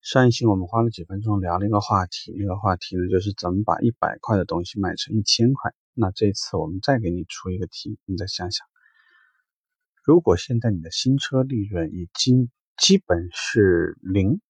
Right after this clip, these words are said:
甚至是倒亏的，呃，但是呢，又没有办法，本周要做个活动。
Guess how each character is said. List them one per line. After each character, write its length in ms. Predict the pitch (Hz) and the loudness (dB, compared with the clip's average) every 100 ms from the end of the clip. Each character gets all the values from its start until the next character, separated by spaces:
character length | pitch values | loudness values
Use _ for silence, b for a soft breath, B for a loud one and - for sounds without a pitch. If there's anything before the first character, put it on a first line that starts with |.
| _ | _
甚 240 | - 117 | 2 2
至 100 | 101 | 4
是 220 | 90 95 - | -2 -4 0
倒 220 | - 107 85 82 _ | 6 6 6 -2 _
亏 320 | - 139 131 | 0 2 2
的， 120 | - _ _ _ _ _ _ _ _ | -4 _ _ _ _ _ _ _ _
呃， 200 | - 98 | -2 -2
但 200 | 107 123 | 4 4
是 200 | 110 - | 4 -2
呢， 100 | 120 98 98 | -2 -2 -2
又 60 | 95 | -2
没 100 | 98 | -2
有 60 | |
办 240 | - 107 92 | 0 -2 -2
法， 160 | - _ _ _ | -12 _ _ _
本 160 | 90 | -8
周 140 | 82 101 | 0 2
要 120 | 101 | 2
做 200 | - 101 | 0 -2
个 80 | 90 | -2
活 260 | - 85 | -4 -8
动。 180 | 82 117 | -8 -10